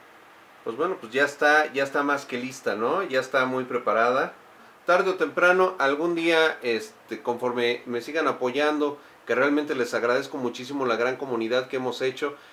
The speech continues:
Hemos crecido muchísimo, muchísimo con ustedes y que realmente ustedes se encuentran muy a gusto con nosotros, eh, creando, eh, comentarios,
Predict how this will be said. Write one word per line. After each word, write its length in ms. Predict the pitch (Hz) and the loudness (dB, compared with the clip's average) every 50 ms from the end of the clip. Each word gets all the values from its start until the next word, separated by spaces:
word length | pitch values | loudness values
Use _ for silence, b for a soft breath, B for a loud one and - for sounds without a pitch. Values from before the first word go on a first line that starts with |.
| B B B | B B B
Hemos 280 | 135 139 160 160 160 | -2 0 0 0 0
crecido 460 | - - 131 117 110 - 151 151 151 143 | -2 -2 -2 -2 -2 -4 -4 -4 -2 -2
muchísimo, 840 | 139 120 120 113 - - - 175 170 - - - 135 127 123 127 | -2 -2 -4 -4 -6 -8 -8 -8 -8 -10 -8 -6 -4 0 0 0
muchísimo 760 | 131 131 135 135 135 - - 180 175 - - 156 143 135 123 131 | 0 0 -2 -4 -4 -6 -8 -8 -10 -10 -8 -6 -4 -4 -4 -2
con 140 | 131 117 | -2 -4
ustedes 640 | 120 113 - - 156 147 156 156 170 170 165 - - B B B B B B B | -4 -4 -4 0 2 2 2 4 2 0 0 -4 -12 B B B B B B B
y 120 | - 139 | -12 -6
que 120 | - 143 135 | -2 0 4
realmente 480 | 135 156 165 170 175 175 170 - 175 | 6 6 6 6 6 2 0 0 -4
ustedes 360 | 165 156 - 170 160 170 165 - | -8 -4 -4 -4 -2 -2 -2 -2
se 80 | 156 | -4
encuentran 400 | 135 - 147 160 156 147 147 147 | -4 -2 -2 -4 -2 -2 -2 -2
muy 240 | 151 160 180 185 180 | 0 0 0 2 2
a 60 | 160 | 2
gusto 420 | 143 143 156 170 165 - - 151 - | 2 0 -2 -4 -4 -4 -6 -6 -4
con 140 | 131 123 | -2 -2
nosotros, 680 | 127 127 123 - 160 160 160 - 170 170 170 - - - B B B B B B B | -2 -2 -2 0 0 0 0 0 -2 -4 -4 -6 -8 -16 B B B B B B B
eh, 200 | - 123 123 123 | -2 -2 0 0
creando, 960 | 135 143 143 147 151 160 160 156 156 151 143 135 131 123 120 117 110 110 110 - | 2 4 6 6 6 6 6 6 6 6 8 8 8 8 8 8 8 6 4 2
eh, 140 | 117 113 - | -2 -2 0
comentarios, 960 | - 123 131 131 127 127 156 160 165 165 165 165 165 165 170 165 - - - | 0 0 0 0 0 4 6 6 8 6 6 4 4 2 2 2 0 -8 -16